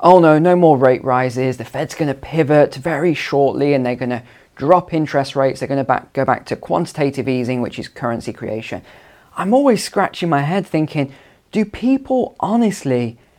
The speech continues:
believe these people? Because they just get it wrong so often, it's ridiculous. So let's look at these, what they call the official rates, but they're actually not official rates. These are the manipulated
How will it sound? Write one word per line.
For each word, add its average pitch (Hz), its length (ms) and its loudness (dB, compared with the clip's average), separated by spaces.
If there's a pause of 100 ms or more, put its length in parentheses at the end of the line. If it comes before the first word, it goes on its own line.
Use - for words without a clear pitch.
(160)
believe 170 480 4
these 135 240 0
people? - 680 -6
Because 185 360 -2
they 175 120 0
just 190 220 -4
get 185 120 -2
it 175 120 0
wrong 147 720 0
so - 720 -2
often, 117 480 -2
it's - 260 -8
ridiculous. - 920 -6 (680)
So 180 220 -2
let's 220 260 -2
look 165 340 0
at 131 220 -2
these, 123 440 -2 (240)
what 127 340 2
they 151 200 4
call 139 220 -6
the 120 160 -4
official - 560 -6
rates, - 320 -6
but 92 100 -6
they're 165 100 -2
actually 185 300 -4
not 131 260 0
official 113 420 -8
rates. 107 420 -8
These 135 260 0
are 123 140 4
the 123 100 2
manipulated 123 1160 -4